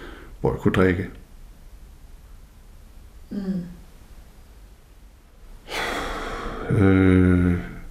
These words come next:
Speaker 1: mit lavpunkt var sådan set, øh, at når jeg havde børnene over ved mig, så kunne jeg finde på. Til sidst var det sådan, at min kone fik det skidt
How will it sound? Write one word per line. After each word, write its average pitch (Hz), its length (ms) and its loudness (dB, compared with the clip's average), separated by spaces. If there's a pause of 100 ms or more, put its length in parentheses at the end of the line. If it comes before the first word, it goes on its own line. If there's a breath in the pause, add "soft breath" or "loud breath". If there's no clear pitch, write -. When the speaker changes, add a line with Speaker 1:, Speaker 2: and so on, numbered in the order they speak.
(600 loud breath)
Speaker 1:
mit 113 140 8
lavpunkt 135 540 6
var 117 140 4
sådan 113 340 2
set, 107 420 0
øh, 101 580 -4 (840 loud breath)
at 110 160 2
når 104 80 8
jeg 104 100 6
havde 127 180 6
børnene 135 300 8
over 120 240 8
ved 131 60 8
mig, 107 300 6
så 120 140 -4
kunne 123 160 0
jeg 110 80 4
finde 107 220 0
på. 117 320 2 (120)
Til 131 140 4
sidst 175 340 4
var 117 140 6
det 127 100 4
sådan, 120 280 2
at 117 100 0
min 110 200 4
kone 131 360 6
fik 117 320 0
det 113 180 4 (480 loud breath)
skidt - 500 4